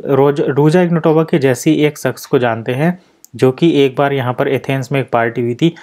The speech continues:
जिसमें छः लोग आए थे, तो उनमें से एक डॉक्टर रूजा इग्नोटोवा के जैसी थी। तो यहाँ पर देखिए ये कन्फर्म कर रहे हैं कि डॉक्टर रूजा इग्नोटोवा यहाँ पर थी। What they are not sure about is exactly when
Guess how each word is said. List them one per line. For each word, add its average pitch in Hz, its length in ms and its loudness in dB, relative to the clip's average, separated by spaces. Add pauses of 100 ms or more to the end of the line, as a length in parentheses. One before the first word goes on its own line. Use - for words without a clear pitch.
(240)
जिसमें 127 280 0
छः 147 360 -2
लोग 135 240 0
आए 117 140 -2
थे, 151 140 -2
तो 156 200 0
उनमें 139 280 0
से 143 280 2
एक 135 80 0
डॉक्टर 123 280 -2
रूजा 117 260 0
इग्नोटोवा 117 460 -2 (360)
के 160 120 4
जैसी 117 360 0
थी। 131 360 -4 (340)
तो 131 60 0
यहाँ 127 240 0
पर 139 140 0
देखिए 139 240 2
ये 160 120 4
कन्फर्म 151 420 -2
कर 127 140 0
रहे 127 80 -2
हैं 131 80 -2
कि 156 60 -4
डॉक्टर 135 280 -4
रूजा 131 200 2
इग्नोटोवा 123 640 -2
यहाँ 117 200 -2
पर 135 140 -2
थी। 113 260 -2 (500)
What 175 200 2
they 165 220 2
are 165 120 0
not 165 140 2 (180)
sure 156 160 4
about 151 340 4
is 180 160 2
exactly 131 640 0 (380)
when 143 500 0